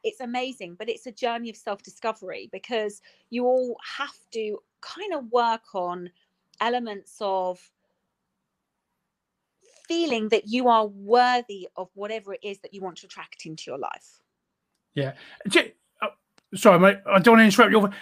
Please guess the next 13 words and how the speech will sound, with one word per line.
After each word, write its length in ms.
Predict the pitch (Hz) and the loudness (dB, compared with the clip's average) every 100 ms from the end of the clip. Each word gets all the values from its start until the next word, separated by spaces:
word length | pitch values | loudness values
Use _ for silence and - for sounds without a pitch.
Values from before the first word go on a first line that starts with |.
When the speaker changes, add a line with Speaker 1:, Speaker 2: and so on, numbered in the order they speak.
| - | -2
Speaker 2:
How, 180 | 190 311 | 2 4
how 260 | 302 392 415 | 6 6 4
did 160 | 415 | 2
it 140 | 330 220 | -2 0
come 200 | 311 294 | 2 4
about? 260 | 277 233 | 6 4
How 200 | - 294 | 4 4
was 180 | 320 - | 4 4
it, 160 | 277 - - - | 2 0 -18 -4
w-, 180 | 226 254 | -2 2
was 160 | 214 247 | 4 6
it 120 | 277 | 4
rediscovered? 1000 | 202 214 320 277 220 196 - 147 110 - | 2 4 8 8 6 0 4 4 2 -12